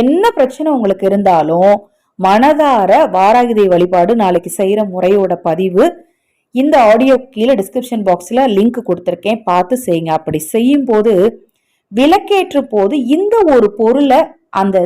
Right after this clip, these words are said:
நெய்க்குள்ள போட்டுக்கோங்க. என்ன பொருள் அப்படின்னு பாத்தீங்கன்னா, கிடைக்காத பொருளெல்லாம் நான் எப்பவுமே எந்த பதிவுலையுமே, என்னுடைய எல்லா பதிவுகளையும் எடுத்து பாருங்க, கிடைக்காத ஒரு பொருளை, ரொம்ப விலை கொடுத்து வாங்கி நீங்க சாமி கும்பிட்டா தான் உங்களுக்கு கடவுளுடைய அருள் கிடைக்கும்னு எந்த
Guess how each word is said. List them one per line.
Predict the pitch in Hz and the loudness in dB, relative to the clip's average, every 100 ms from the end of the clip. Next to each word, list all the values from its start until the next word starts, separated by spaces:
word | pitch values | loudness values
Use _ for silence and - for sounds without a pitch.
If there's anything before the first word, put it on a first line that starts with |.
| 185 | 0
நெய்க்குள்ள | 208 277 - 196 - 185 | 0 0 -2 -4 -2 -2
போட்டுக்கோங்க. | 175 170 147 143 - _ - 220 220 | -4 -4 -6 -6 -10 _ -8 -2 0
என்ன | 254 370 415 415 | 2 2 -2 0
பொருள் | 233 247 226 | 0 2 2
அப்படின்னு | 190 196 208 208 | 0 -2 -2 -2
பாத்தீங்கன்னா, | 170 175 165 160 165 170 | -4 -4 -4 0 0 0
கிடைக்காத | 190 196 208 202 214 262 262 | -2 -2 0 0 0 0 -2
பொருளெல்லாம் | 185 180 185 202 | -2 0 0 -2
நான் | 170 | -2
எப்பவுமே | 165 196 208 233 180 | -4 -4 -2 0 0
எந்த | 196 247 226 | 0 -2 -2
பதிவுலையுமே, | 202 202 190 196 - _ _ _ - | -4 -4 -2 -2 -6 _ _ _ -8
என்னுடைய | 196 196 190 | 0 2 4
எல்லா | 208 233 220 214 | 4 4 2 2
பதிவுகளையும் | 202 240 240 208 | 0 2 0 -2
எடுத்து | - 190 | -4 -2
பாருங்க, | 180 170 175 175 | -2 0 -2 -2
கிடைக்காத | 185 208 - 233 240 285 285 | -2 -2 0 2 4 4 2
ஒரு | 240 214 | 0 0
பொருளை, | 202 196 185 | 2 2 0
ரொம்ப | 208 254 294 311 381 | -2 -2 -2 0 2
விலை | 269 254 | 2 2
கொடுத்து | 254 262 - 359 247 | 0 -2 -4 -2 0
வாங்கி | 240 269 | 0 0
நீங்க | 233 214 | 0 -2
சாமி | 196 226 | -2 -2
கும்பிட்டா | 226 208 196 196 254 | -4 -4 -2 0 0
தான் | 349 - _ _ _ | -2 -4 _ _ _
உங்களுக்கு | 220 220 214 | -2 -2 0
கடவுளுடைய | 214 233 240 214 | 2 2 2 2
அருள் | 190 220 214 | 2 0 -4
கிடைக்கும்னு | 190 214 240 214 180 | -4 -4 -2 0 0
எந்த | 214 | -2